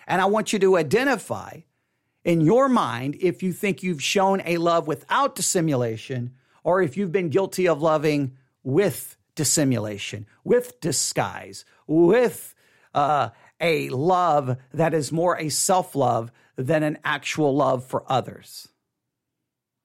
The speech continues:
I want you to consider your love for God. I want you to consider your love for others. Uh, th-, three kinds of love.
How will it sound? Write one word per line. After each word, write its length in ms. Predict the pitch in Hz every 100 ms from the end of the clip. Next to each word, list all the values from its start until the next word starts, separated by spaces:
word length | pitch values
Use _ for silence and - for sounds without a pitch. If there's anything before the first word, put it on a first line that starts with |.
| - -
I 60 | 175
want 160 | 196
you 60 | 202
to 60 |
consider 340 | 196 180 208 175
your 200 | 160 165
love 220 | 156 156
for 100 | 143
God. 280 | 123 160 208
I 40 |
want 160 | 175 143
you 60 |
to 60 | 151
consider 360 | 156 127 170 151
your 200 | 147 143
love 240 | 143 135
for 160 | 147 131
others. 400 | 110 104 - - _ - -
Uh, 200 | 180 127 - -
th-, 300 | 147 214 196
three 260 | - 269 311
kinds 340 | 302 262 214
of 140 | 202
love. 260 | 180 120 -